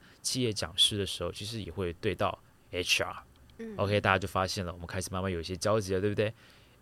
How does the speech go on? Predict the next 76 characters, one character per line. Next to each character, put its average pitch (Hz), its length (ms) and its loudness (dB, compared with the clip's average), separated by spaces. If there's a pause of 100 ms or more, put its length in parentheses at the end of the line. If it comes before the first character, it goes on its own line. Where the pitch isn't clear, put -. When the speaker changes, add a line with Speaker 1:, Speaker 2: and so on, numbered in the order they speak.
Speaker 1:
？H 165 280 2
R 107 160 0
呢， 104 100 2
其 107 140 -6
实 123 120 -4
每 87 160 -2
天 92 120 -2
在 104 60 0
做 104 160 0
的 87 60 0
事 95 160 -2
情， 85 180 -4
除 - 140 -4
了 98 40 2
我 87 40 -2
们 90 100 -4
刚 95 140 -2
刚 101 80 0
所 87 160 -4
听 82 180 -10
到 87 180 0
的 80 160 -6 (280)
做 95 100 -4
这 87 100 -6
些 92 140 0
薪 90 260 -4
资 90 180 -6
出 90 240 -6
勤 82 300 -8
报 85 160 -2
表 85 200 -4
之 92 160 -4
外， 87 160 0 (180)
是 - 180 0
不 101 60 -6
是 98 100 -2
也 92 40 0
要 87 100 2
做 95 160 -2
招 101 220 2
募 117 160 -2
呢？ 104 220 0 (100)
Speaker 2:
对。 - 180 -14 (140)
Speaker 1:
可 - 100 2
在 156 80 4
招 165 180 2
募 165 140 -2
上 147 180 -2
面 135 100 -2
的 107 60 -2
话， 101 140 -4
也 90 180 -2
是 110 140 -2
他 98 220 -4
一 98 40 0
个 90 160 0
问 104 220 0
题 87 180 -8
所 - 240 -8
在。 85 220 -2 (220)
可 123 100 0
是 160 120 -2
我 113 120 2
的 90 140 -2
Actrin 113 420 -4
互 110 160 -4
联 95 100 2
网 82 100 -6
大 85 180 0
学， - 240 -10 (280)
我 101 80 -4
是 - 120 -2
不 147 60 -6
是 147 80 -2
就 156 220 0
有 87 180 0